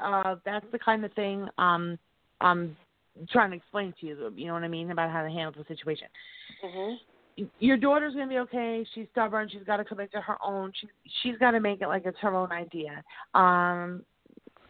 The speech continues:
Speaker 1: there, there's some trouble that they're facing or could be facing.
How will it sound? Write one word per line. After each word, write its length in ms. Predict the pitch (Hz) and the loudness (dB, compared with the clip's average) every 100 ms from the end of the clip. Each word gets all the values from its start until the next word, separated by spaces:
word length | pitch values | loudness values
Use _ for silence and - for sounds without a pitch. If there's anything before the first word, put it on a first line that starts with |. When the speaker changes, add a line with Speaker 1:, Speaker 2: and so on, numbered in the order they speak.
| - - - - - - - | -20 -20 -20 -20 -20 -20 0
Speaker 1:
there, 240 | 254 302 285 | 4 4 2
there's 220 | 294 302 | -4 -2
some 180 | 294 254 | -4 -4
trouble 320 | - 240 226 | -2 -2 -2
that 140 | 202 175 | -4 -6
they're 160 | 170 | -10
facing 440 | - 165 - 160 156 | -10 -12 -12 -12 -4
or 160 | 180 196 | -4 0
could 200 | 240 220 | 0 0
be 160 | 202 - | -2 -4
facing. 340 | 180 170 - | -6 -6 -12